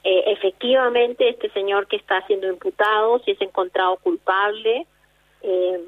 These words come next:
va a tener que pagar, eh, sus años en la cárcel. Me imagino que la mamá de Ámbar también va a tener que ser, este, investigada, al menos, porque es muy extraño, digamos, lo que ha trascendido hasta ahora, que ella, conociendo a este hombre,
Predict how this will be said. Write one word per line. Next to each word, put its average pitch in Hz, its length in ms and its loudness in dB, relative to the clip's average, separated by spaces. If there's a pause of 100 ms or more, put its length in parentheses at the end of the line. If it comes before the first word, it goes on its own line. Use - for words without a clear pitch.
(100)
va 196 300 2 (280)
a 180 120 -12
tener 196 200 -8
que 214 120 -4
pagar, 202 720 -2
eh, 180 400 -6 (200)
sus - 160 -10
años 214 280 0
en 202 80 -4
la 170 100 -4
cárcel. 220 560 -2
Me 190 80 -4
imagino 226 460 -2
que 208 100 -2
la 175 160 2
mamá 202 480 0
de 202 100 4
Ámbar 196 380 0
también 220 580 0
va 208 60 2
a 202 40 0
tener 196 280 -10
que 202 140 -12
ser, 190 260 0
este, 190 320 -6
investigada, 220 800 0
al 180 200 -4
menos, 247 460 -2 (500)
porque - 200 -2
es 202 100 -2
muy 269 280 4
extraño, 247 500 2
digamos, 208 380 -2 (220)
lo 190 160 0
que 196 120 2
ha 196 80 2 (160)
trascendido 208 500 0
hasta 202 220 -2
ahora, 214 320 4
que 180 340 0
ella, 196 160 2
conociendo 233 640 2
a 233 40 4
este 226 240 0
hombre, 220 480 2